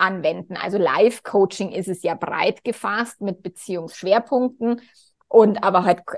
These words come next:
kein Business-Coaching, weil ich bin kein Business-Coach, werde auch nie einer werden, will's auch nicht.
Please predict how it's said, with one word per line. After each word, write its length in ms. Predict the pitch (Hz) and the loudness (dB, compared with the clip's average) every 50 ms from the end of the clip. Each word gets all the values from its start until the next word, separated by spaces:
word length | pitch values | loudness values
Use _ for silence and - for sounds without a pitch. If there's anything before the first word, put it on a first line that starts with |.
| - _ - | -14 _ -12
kein 340 | - - - 151 180 196 175 | -2 0 2 2 2 0 0
Business-Coaching, 800 | 202 175 - - 180 165 - - - 160 180 185 - - 165 165 | -2 -2 -2 -4 -6 -6 -8 -6 -4 -4 -4 -4 -4 -8 -6 -4
weil 140 | 160 160 175 - | -4 -6 -6 -6
ich 180 | 185 196 - - | -8 -8 -2 -2
bin 140 | 247 240 269 | -2 0 0
kein 120 | 277 220 | 0 0
Business-Coach, 580 | 185 226 233 226 208 - - 240 220 226 - 202 | 0 0 -2 -2 -6 -4 -4 -4 -4 -4 -4 0
werde 180 | 208 208 202 - | 2 2 2 2
auch 60 | 196 | 0
nie 160 | 208 208 220 | 0 -2 -2
einer 240 | - 185 190 170 165 | -2 -4 -4 -4 0
werden, 380 | 180 208 233 247 277 277 220 185 | 4 4 4 4 4 0 0 -2
will's 180 | 254 285 277 | -2 -2 -2
auch 140 | - - 247 | 0 0 0
nicht. 260 | 247 254 269 269 - | 2 2 0 0 -4